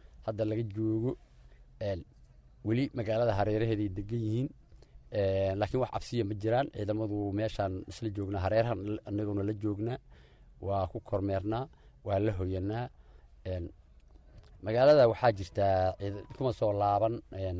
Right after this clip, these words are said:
dadna kuma soo laaban weli. Wax yaroo hareerta ka deg-, hareeraha ka deganoo ceel kale biyo ka caba oo ceel gaaba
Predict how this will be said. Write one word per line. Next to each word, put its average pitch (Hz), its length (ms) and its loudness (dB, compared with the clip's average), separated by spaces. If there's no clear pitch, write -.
dadna 101 340 -4
kuma 104 240 -4
soo 101 240 -4
laaban 92 360 -6
weli. 104 220 -6
Wax - 220 -8
yaroo 107 260 0
hareerta 101 480 -2
ka - 100 -8
deg-, 90 220 -8
hareeraha 98 280 -2
ka 101 120 -10
deganoo 92 340 -8
ceel 107 220 2
kale 107 200 0
biyo 98 220 -2
ka 113 120 -6
caba 87 240 -6
oo 98 140 -4
ceel 98 200 -2
gaaba 101 260 0